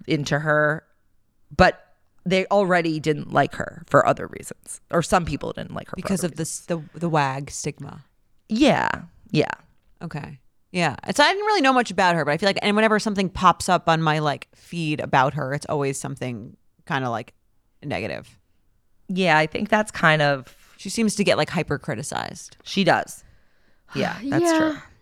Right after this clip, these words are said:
Speaker 3: I think a lot of people also, like, criticize, like, the two of their looks and just, like, the way in which, I don't know.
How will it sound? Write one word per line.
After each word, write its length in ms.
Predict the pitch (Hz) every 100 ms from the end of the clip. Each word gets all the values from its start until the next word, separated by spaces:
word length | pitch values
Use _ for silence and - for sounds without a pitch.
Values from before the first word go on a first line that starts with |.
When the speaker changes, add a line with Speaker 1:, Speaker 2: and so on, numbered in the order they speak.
| -
Speaker 3:
I 80 | 294
think 140 | 320 320
a 40 |
lot 200 | 277 196
of 80 | 196
people 280 | 214 208 -
also, 300 | 170 180 190
like, 160 | 180 170
criticize, 600 | - 190 180 180 165 170
like, 140 | 180
the 80 | 208
two 200 | - 208
of 120 | 175
their 180 | 202 190
looks 640 | 226 294 294 262 - - -
and 200 | 196 190
just, 240 | 196 -
like, 220 | 190 180 -
the 100 | 214
way 320 | 185 202 190
in 160 | 190
which, 540 | 180 170 - - - - _ _ _ _ _ _ _ _ -
I 80 | 208
don't 140 | 160
know. 260 | 139 -